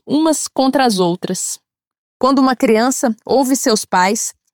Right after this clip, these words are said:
e outros adultos falarem sobre indivíduos de um grupo étnico,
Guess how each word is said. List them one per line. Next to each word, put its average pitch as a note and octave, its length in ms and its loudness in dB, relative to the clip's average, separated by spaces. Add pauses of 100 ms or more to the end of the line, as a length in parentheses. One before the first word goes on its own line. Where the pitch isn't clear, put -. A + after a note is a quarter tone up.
e G3+ 100 0
outros G#3 340 2
adultos G3 520 0
falarem F#3+ 480 0
sobre G3 320 0
indivíduos G3 760 0 (480)
de F3+ 120 2
um G3+ 100 4
grupo G#3 340 0
étnico, A3 580 0